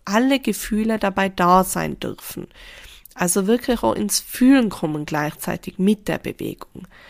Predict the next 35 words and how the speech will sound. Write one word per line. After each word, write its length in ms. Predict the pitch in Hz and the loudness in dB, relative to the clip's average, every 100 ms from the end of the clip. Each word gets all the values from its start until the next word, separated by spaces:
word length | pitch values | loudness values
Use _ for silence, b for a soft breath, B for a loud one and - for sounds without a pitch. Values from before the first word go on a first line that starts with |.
| B B B | B B B
Also 240 | - - - | -10 -8 -8
ich 80 | - | -10
bewege 520 | - 185 247 254 - - | -4 2 4 4 0 -2
mich 280 | 240 233 - | 0 0 0
und 200 | - 175 - | -4 -6 -2
alles, 580 | 202 202 214 214 208 - | 2 4 4 2 -2 -6
was 240 | 165 - | -6 -6
heute 320 | 170 165 - 190 | -6 -8 -12 -8
da 360 | - 226 240 233 - | 0 2 4 2 0
ist, 380 | 214 208 - - | -2 0 -6 -8
was 200 | 185 - | -8 -6
ich 120 | 180 | -4
erlebt 640 | 170 185 214 226 - - | -4 0 0 0 -4 -6
habe, 280 | 202 190 190 | -2 -2 -2
was 220 | 175 - | -6 -6
an 120 | 185 175 | -8 -8
Gefühlen 520 | 185 - 262 240 220 | -8 -6 -2 0 -2
grad 320 | - 190 190 | -2 -4 -2
mich 160 | 196 190 | -4 -4
beschäftigt, 680 | 190 - 180 - - 175 - - | -4 -2 -4 -6 -10 -12 -10 -6
darf 380 | 151 165 - | -4 -4 -6
jetzt 320 | 175 170 - - | -6 -6 -8 -6
da 240 | 139 156 | -4 -6
sein. 280 | - - - B B B - | -6 -10 -12 B B B -6
Mir 220 | 185 196 190 _ - | -2 -2 -4 _ -8
gezielt 680 | 196 - - 247 285 294 - | -6 -2 0 4 6 4 0
diese 300 | 220 175 - | -4 -6 -6
Zeit 460 | 196 190 214 - | -2 0 0 -2
nehmen, 420 | 214 220 196 196 - | -4 -2 -2 -6 -4
zehn 300 | 254 247 247 | 0 0 0
Minuten, 680 | 247 196 196 - 196 190 - | 0 -2 -4 -6 -6 -4 -6
bevor 580 | 185 - - - 240 233 | -8 -8 -4 4 6 6
ich 160 | 226 | 2
schlafen 500 | - 190 180 185 185 | 0 0 2 0 -4
gehe. 280 | 175 170 170 | -4 -4 -4